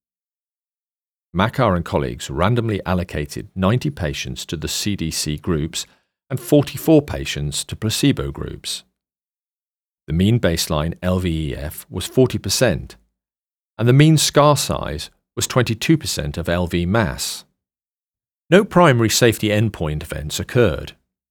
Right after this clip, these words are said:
There was no difference in the percentage change from baseline in scar size between C D Cs and placebo groups at six months. Compared with placebo,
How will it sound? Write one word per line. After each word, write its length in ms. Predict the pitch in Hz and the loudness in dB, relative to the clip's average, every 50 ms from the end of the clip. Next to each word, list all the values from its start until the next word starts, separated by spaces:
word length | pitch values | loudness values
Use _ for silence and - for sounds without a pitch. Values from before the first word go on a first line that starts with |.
| _ _ _ _ _ _ | _ _ _ _ _ _
There 100 | 95 90 | -6 -4
was 120 | 87 - | -2 0
no 140 | 107 101 98 | 2 2 2
difference 500 | 90 98 95 - - 92 82 80 - - | 2 2 0 0 -2 -4 -4 -4 -4 -4
in 80 | 82 | -4
the 60 | 80 78 | -4 -6
percentage 600 | - 82 - - 110 107 107 - 90 73 - - | -6 -6 -2 0 0 0 0 0 -4 -6 -6 -6
change 360 | - - 78 78 80 78 - | -4 -4 -4 -4 -4 -6 -8
from 160 | - 78 73 | -8 -10 -6
baseline 580 | - - 101 127 120 - - - - - 80 71 | -2 0 2 2 2 2 -2 -4 -6 -6 -6 -6
in 80 | 73 | -4
scar 340 | - - - - 85 80 71 | -4 -4 -4 -2 -2 -2 -4
size 460 | - - - - - - 78 82 - - _ _ _ _ _ _ _ | -4 -6 -6 -6 -6 -6 -8 -8 -10 -12 _ _ _ _ _ _ _
between 240 | - - - 98 87 | -12 -4 -2 0 0
C 180 | 90 - 110 107 | 2 2 2 2
D 140 | 92 82 | 2 2
Cs 340 | - - - 98 87 82 - | 0 0 2 2 2 0 -2
and 80 | 87 78 | -4 -4
placebo 500 | - 92 - - - 139 151 - 82 69 | -4 -4 -4 0 2 2 2 2 0 -2
groups 380 | - 78 76 80 80 - - | -4 -6 -8 -8 -6 -6 -6
at 80 | - 82 | -6 -6
six 320 | - - 85 78 - - | -4 -4 -4 -4 -4 -2
months. 520 | - 107 110 92 71 - - - - - - _ _ _ _ _ _ _ _ _ _ _ _ _ _ _ _ _ _ _ _ _ _ | 0 0 0 0 0 -4 -8 -10 -10 -10 -12 _ _ _ _ _ _ _ _ _ _ _ _ _ _ _ _ _ _ _ _ _ _
Compared 300 | 127 - 143 170 170 135 | 0 4 4 6 6 6
with 160 | 117 104 - | 2 0 0
placebo, 640 | 104 95 - - 131 131 - - 64 65 76 - | -4 -4 0 2 2 2 2 0 -4 -6 -8 -10